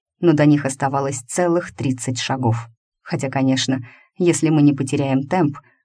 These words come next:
то наша встреча состоится гораздо раньше, чем они успеют остановиться.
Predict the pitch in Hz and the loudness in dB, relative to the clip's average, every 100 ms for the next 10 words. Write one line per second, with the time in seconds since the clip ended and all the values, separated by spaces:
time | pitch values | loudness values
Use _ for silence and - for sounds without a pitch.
0 | _ 170 196 247 - 233 - 196 208 226 | _ 2 4 2 0 -4 -2 -2 -2 -8
1 | - - 170 175 196 - 165 147 95 104 | -8 -6 -2 -4 -4 -4 -2 0 -2 -2
2 | 139 147 185 175 - 151 - _ - 202 | -2 -2 -2 -2 -4 -6 -8 _ -6 0
3 | 180 165 160 156 - 147 143 143 _ - | 4 4 4 0 0 0 0 -4 _ -10
4 | - 156 151 151 135 123 - 123 | -4 0 0 0 -2 -6 -8 -10